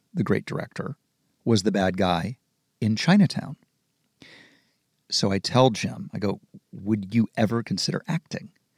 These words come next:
And he goes, "Actually, I would like to do that because I," he goes, "I'm so technically proficient. The one area on a movie set that I don't know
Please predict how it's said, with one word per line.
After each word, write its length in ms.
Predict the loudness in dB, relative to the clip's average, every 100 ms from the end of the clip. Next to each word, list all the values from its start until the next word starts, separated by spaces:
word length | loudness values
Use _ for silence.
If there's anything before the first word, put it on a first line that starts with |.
| _
And 80 | -4
he 60 | 2
goes, 280 | 2 0 -6 -18 -20 _ _
"Actually, 540 | -2 0 0 0 -2 -6 _ _ _ _ _ _ -10
I 160 | -2 0
would 380 | 2 2 2 2
like 240 | -2 -2
to 100 | -8
do 180 | -6 -6
that 280 | -4 -4 -4
because 240 | -2 2
I," 180 | 2 0 _ -20 _ _
he 120 | -2 2
goes, 100 | 4
"I'm 120 | 2
so 200 | 4 2
technically 640 | 0 -2 0 0 0 -2
proficient. 720 | -2 -6 -4 -2 -4 -8 -14 _ _ 0
The 120 | 2
one 360 | 6 6 6 4
area 540 | 4 4 4 2 -2 -4 _ _ -6
on 140 | -2
a 60 | 0
movie 360 | 2 2 0 -2
set 320 | -2 -4 -6
that 160 | -4 -2
I 120 | -2
don't 420 | -4 2 2 2
know 540 | 2 2 4 2 0